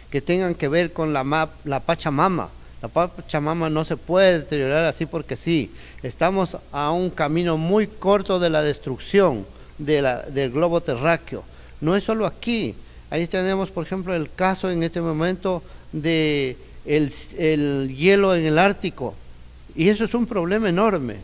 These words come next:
pero eso no vamos a comentar en este momento. Yo conozco muy bien cuál es el problema de lo que, que sucede.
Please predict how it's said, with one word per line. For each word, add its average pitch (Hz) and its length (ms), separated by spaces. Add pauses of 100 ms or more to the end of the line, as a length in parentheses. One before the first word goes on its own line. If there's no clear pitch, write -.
(140)
pero 156 180
eso 202 180
no 190 160
vamos 190 280
a 175 60
comentar 160 380
en 175 140
este 175 160
momento. 156 540 (360)
Yo 160 200
conozco 170 400
muy 165 200
bien 170 240
cuál 185 260
es 175 100
el 156 120
problema 160 560
de 160 80
lo 147 120
que, 123 100 (260)
que 139 100
sucede. 123 600